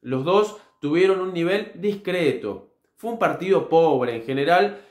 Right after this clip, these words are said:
que en realidad fue atractivo justamente porque como los dos intentaban atacar, como los dos plantearon equipos ofensivos o ideologías ofensivas de cara al juego,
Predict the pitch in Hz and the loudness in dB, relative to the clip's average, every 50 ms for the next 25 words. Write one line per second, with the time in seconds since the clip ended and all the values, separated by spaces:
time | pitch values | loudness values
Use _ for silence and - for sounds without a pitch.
0 | _ _ _ _ _ _ - 180 170 165 160 170 170 170 170 175 185 202 208 220 | _ _ _ _ _ _ -4 -4 -4 -2 -2 0 0 0 0 0 0 2 2 2
1 | 226 233 233 - - _ _ _ _ - 160 170 180 190 190 - 160 151 147 - | 0 -2 -6 -10 -16 _ _ _ _ -6 -4 -2 -2 -2 -2 0 0 0 0 0
2 | - 147 151 147 - - - 247 240 220 165 139 139 151 156 - - - _ _ | -2 -2 -2 -2 -4 -6 -10 -8 -6 -2 0 2 2 2 0 -4 -10 -16 _ _
3 | _ _ _ _ _ _ - 214 214 214 196 180 175 185 185 185 196 196 208 196 | _ _ _ _ _ _ -10 -8 -6 -2 -2 -2 0 0 -2 -2 2 2 2 2
4 | 196 - 170 170 180 190 185 - 185 190 196 190 - - _ _ _ _ - 147 | 2 2 0 0 0 0 -2 -2 -2 -2 -2 -4 -8 -14 _ _ _ _ -6 -4
5 | 143 147 151 151 156 156 160 180 233 254 247 247 - 180 156 143 135 139 131 127 | -2 0 0 0 0 0 0 2 2 2 2 0 -2 -6 -6 -4 -4 -4 -4 -4
6 | 127 143 160 170 160 147 135 127 127 131 131 131 247 262 247 185 147 135 - - | -4 -2 -2 -2 0 -2 -2 -4 -4 -6 -6 -6 -4 0 0 0 0 0 -2 -2
7 | 135 135 135 135 135 135 131 131 156 208 240 220 165 127 - - - _ _ _ | -2 0 0 0 2 0 0 0 0 0 0 0 0 -2 -6 -10 -18 _ _ _
8 | _ _ - 143 143 139 139 139 139 139 151 160 170 175 175 175 175 175 175 175 | _ _ -2 0 2 2 0 -2 -4 -4 -2 0 2 4 4 2 2 0 -2 -6
9 | - - _ _ _ _ _ _ _ - 135 143 139 - 196 202 196 196 190 190 | -12 -18 _ _ _ _ _ _ _ -6 -4 -4 -4 -4 -8 -6 -2 -2 -2 -2
10 | 185 - - - 131 131 131 - 135 127 127 127 127 - 247 247 233 185 160 151 | -4 -6 -4 -2 -2 -2 -2 -2 -2 -2 -2 -4 -4 -2 0 2 2 2 2 2
11 | 151 - - - 123 127 131 131 127 127 131 135 135 131 131 127 127 127 - - | 0 -2 -4 -4 -2 2 2 2 2 2 2 2 4 4 2 2 0 -2 -6 -6
12 | 233 226 170 127 120 123 123 - - - 127 127 127 - 127 127 131 127 - 240 | -2 0 2 2 2 0 -4 -8 -6 -4 -4 -4 -2 -2 -4 -4 -4 -4 -4 -2
13 | 240 202 156 127 123 123 123 127 143 147 151 165 170 170 170 208 208 190 170 170 | -2 0 -2 -2 -2 -4 -4 -4 -4 -2 0 0 0 0 2 2 2 2 2 2
14 | 202 220 - - - - | 0 -2 -2 -6 -14 -20